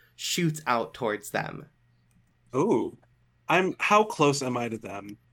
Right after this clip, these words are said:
Speaker 1: You're about equidistant from the column or to them. You could get to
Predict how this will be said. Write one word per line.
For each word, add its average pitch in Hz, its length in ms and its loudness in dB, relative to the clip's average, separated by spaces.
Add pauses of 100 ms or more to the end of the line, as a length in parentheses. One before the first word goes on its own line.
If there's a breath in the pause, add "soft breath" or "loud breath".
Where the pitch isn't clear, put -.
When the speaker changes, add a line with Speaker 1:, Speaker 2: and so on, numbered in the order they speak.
Speaker 1:
You're 175 280 6
about 220 260 4
equidistant 165 560 2
from 131 220 0
the 123 100 -2
column 151 640 0 (260)
or 127 580 2 (260)
to 151 200 4
them. 165 340 2 (240 soft breath)
You 160 120 0
could 170 140 -4
get 185 220 2
to 185 320 0